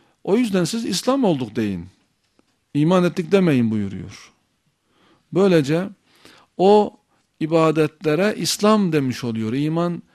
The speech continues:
demiyor yani. O halde demek ki o ibadetler iman değil yani. Çünkü onlar i-, o, o ibadetler yapıyorlardı.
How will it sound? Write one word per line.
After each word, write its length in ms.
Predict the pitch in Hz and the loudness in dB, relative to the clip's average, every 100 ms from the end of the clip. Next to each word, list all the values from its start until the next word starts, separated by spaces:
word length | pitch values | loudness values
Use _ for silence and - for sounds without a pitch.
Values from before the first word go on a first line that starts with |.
| _ _ - | _ _ -8
demiyor 420 | 151 190 147 104 107 | -2 2 2 0 -4
yani. 340 | 117 110 98 - _ _ _ _ _ | -6 -6 -8 -14 _ _ _ _ _
O 140 | 151 156 | -2 2
halde 460 | 160 156 185 196 - _ _ - | 2 2 0 0 -8 _ _ -6
demek 280 | 156 170 165 | -2 0 0
ki 80 | - | -2
o 160 | 185 | -2
ibadetler 640 | 170 156 151 151 147 170 165 | 0 0 0 0 -2 0 0
iman 360 | 160 160 156 | 0 0 0
değil 200 | 156 160 | 0 0
yani. 300 | 107 95 92 98 - _ _ _ _ _ _ _ _ _ _ _ _ _ _ _ _ _ - - | -2 -8 -10 -14 -20 _ _ _ _ _ _ _ _ _ _ _ _ _ _ _ _ _ -20 -10
Çünkü 280 | - 151 160 | -2 0 2
onlar 320 | 160 170 196 | 2 4 4
i-, 320 | 185 180 135 | 4 0 -4
o, 140 | 123 175 | -2 0
o 140 | 190 | 2
ibadetler 480 | 180 170 165 165 196 | 4 2 0 0 0
yapıyorlardı. 720 | 202 233 240 190 127 104 92 | 0 0 -2 0 -2 -4 -8